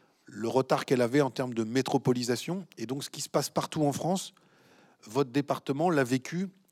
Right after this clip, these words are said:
en accéléré, avec un phénomène de déstabilisation encore plus fort, avec toute cette, euh,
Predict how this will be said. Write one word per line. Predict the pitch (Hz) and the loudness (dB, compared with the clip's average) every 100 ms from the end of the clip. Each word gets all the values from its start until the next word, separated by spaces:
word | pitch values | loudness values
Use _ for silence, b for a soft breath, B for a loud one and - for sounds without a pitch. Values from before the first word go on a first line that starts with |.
| _ - | _ -6
en | 127 | -4
accéléré, | 143 - 147 117 98 - | -4 -2 0 0 -4 -8
avec | 104 123 - | -8 -6 -8
un | 104 | -10
phénomène | 113 117 127 | -4 -2 0
de | 107 | -2
déstabilisation | 107 117 123 113 113 113 110 120 | -4 -2 -4 -6 -4 -4 -4 -8
encore | 104 101 | -10 -12
plus | - 107 | -12 -6
fort, | - 190 143 | 0 0 0
avec | 113 139 - B B B B B | -2 -2 -2 B B B B B
toute | 180 - | 0 2
cette, | 160 147 - | 0 0 0
euh, | 135 | 0